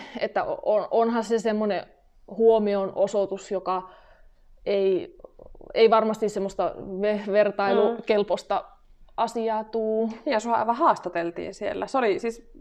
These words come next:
Speaker 2: ne on kyllä linnanjuhlat, mitkä on jäänyt itsellekin mieleen, ja ne on, tiedätkö, jossain V H S:llä varmaan vielä tallellakin, että
Speaker 1: <laughs>
Speaker 2: mä oon, mä oon ne tyttöä varten, tuota, aikanaan nauhoittanut, että saa katsoa, missä, missä kummitäti on ollut.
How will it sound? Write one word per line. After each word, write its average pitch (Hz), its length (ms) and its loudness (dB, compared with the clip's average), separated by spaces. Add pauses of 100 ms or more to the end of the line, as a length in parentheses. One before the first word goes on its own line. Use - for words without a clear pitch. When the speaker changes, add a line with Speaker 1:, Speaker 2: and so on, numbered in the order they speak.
(280)
Speaker 2:
ne 285 120 0
on 190 80 2
kyllä 185 180 2
linnanjuhlat, 185 500 0
mitkä 180 200 -2
on 180 60 2
jäänyt 185 220 2
itsellekin 175 440 0
mieleen, 160 380 2
ja 160 140 2
ne 226 140 -2
on, 185 100 0
tiedätkö, 190 220 0
jossain 202 400 0
V 196 180 6
H 170 40 -2 (180)
S:llä 170 300 -4
varmaan 170 320 -2
vielä 170 180 2
tallellakin, 180 680 4
että - 220 2 (140)
Speaker 1:
<laughs> - 140 -14
Speaker 2:
mä 196 240 8
oon, - 100 -6 (120)
mä 226 100 4
oon 190 100 6
ne 196 100 6
tyttöä 170 460 2
varten, 156 380 0 (840)
tuota, - 280 -4
aikanaan 175 420 0
nauhoittanut, 170 600 2
että 180 140 -10
saa 180 160 0
katsoa, 180 320 -2
missä, 175 300 -4 (100)
missä 240 240 0
kummitäti 175 520 0
on 147 120 4
ollut. 160 460 0